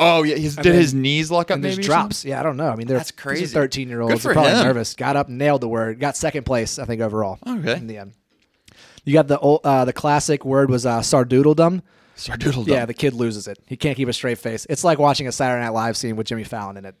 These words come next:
Speaker 2: Like, you just can't.
Speaker 1: Did, did, is he only laughing because
Speaker 2: Not that it's funny, that Jimmy Fallon laughs a lot. He can't get through the scene, basically what I mean.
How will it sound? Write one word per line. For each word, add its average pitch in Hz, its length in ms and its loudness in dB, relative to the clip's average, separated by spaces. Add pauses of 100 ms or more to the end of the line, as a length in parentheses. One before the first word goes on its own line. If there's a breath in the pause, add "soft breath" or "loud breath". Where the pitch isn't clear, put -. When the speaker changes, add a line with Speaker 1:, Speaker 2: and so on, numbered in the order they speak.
Speaker 2:
Like, 117 160 -18
you 131 100 -2
just 123 140 -6
can't. 139 380 -2
Speaker 1:
Did, 151 260 2
did, 160 260 2 (220)
is 165 140 0
he 170 100 -4
only 165 240 4
laughing 143 380 0
because 160 120 -2
Speaker 2:
Not 196 220 2
that 175 140 4
it's 156 120 2
funny, 180 460 2
that 143 220 2
Jimmy 151 160 2
Fallon 143 260 2
laughs 123 280 -2
a 113 40 -8
lot. 95 300 -12
He 135 100 -8
can't 139 300 -2
get 139 160 -4
through 151 140 2
the 123 80 0
scene, 113 340 0
basically 117 340 -8
what 123 100 -4
I 127 60 -10
mean. 127 120 -6